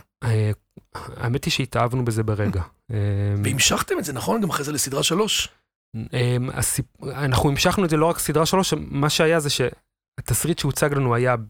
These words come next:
Speaker 1: באמת להשקה של נבחרת הפלאגין, והיינו פה ב-, ב-, בשלושה שבועות של ממש מרוץ נגד הזמן, כי היה איזשהו דדליין שאנחנו יכולים, אה, מקסימלי שאנחנו יכולים לעלות עם הקמפיין,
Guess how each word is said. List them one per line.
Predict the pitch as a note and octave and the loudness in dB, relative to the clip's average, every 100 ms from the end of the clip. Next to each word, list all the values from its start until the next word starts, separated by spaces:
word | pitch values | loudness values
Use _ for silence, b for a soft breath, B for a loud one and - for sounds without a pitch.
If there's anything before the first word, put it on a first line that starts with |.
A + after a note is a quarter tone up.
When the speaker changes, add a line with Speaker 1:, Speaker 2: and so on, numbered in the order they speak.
| _ | _
Speaker 1:
באמת | B2+ A#2 B2 A#2+ - - - | -4 -2 0 -4 -8 -14 -6
להשקה | A2+ G#2+ - B2 C#3+ | 0 0 2 2 2
של | C3 | 2
נבחרת | B2 - B2 - | 0 0 0 -2
הפלאגין, | - A2 B2+ F#3 A3+ B B B _ - | -2 0 2 0 0 B B B _ -12
והיינו | A2+ G#2+ A#2+ A#2 A#2+ A#2 A#2 A#2+ C#3+ - | -8 -2 0 2 2 2 0 2 0 2
פה | D3 B2+ | 0 2
ב-, | C3 B2+ | 0 2
ב-, | B2 B2+ B2 | 0 0 0
בשלושה | A#2 A2 C3 C3 D3+ | 0 0 0 2 0
שבועות | - C3 C#3 C#3+ | 0 0 0 2
של | C3+ | 0
ממש | B2 C3+ - | 2 0 0
מרוץ | B2+ D3 D3+ | 0 0 0
נגד | C3 B2 | 0 0
הזמן, | A#2+ D3+ D3+ C3+ | 2 2 0 -2
כי | C3 B2 A#2+ | -4 -4 -2
היה | B2+ B2 C3 C3 | -2 2 2 2
איזשהו | B2 A#2 B2 | 0 0 -2
דדליין | A#2 C3+ C3 C3+ C3 B2+ - - | 0 0 2 0 0 -4 -10 -12
שאנחנו | - A#2+ - | -4 -2 0
יכולים, | A#2 C3 C3 | 0 -2 -2
אה, | C3 A#2+ A#2 A2+ B2+ - B2 | -2 -2 -2 -4 -8 -6 -4
מקסימלי | A#2 C#3 C3 | -2 0 0
שאנחנו | C3 A#2+ B2 | 0 0 0
יכולים | A#2 A#2 C3 B2+ | 0 0 0 0
לעלות | B2 B2 | 0 0
עם | B2+ | -2
הקמפיין, | A#2+ A#2+ - E3+ E3+ | -2 -4 0 0 0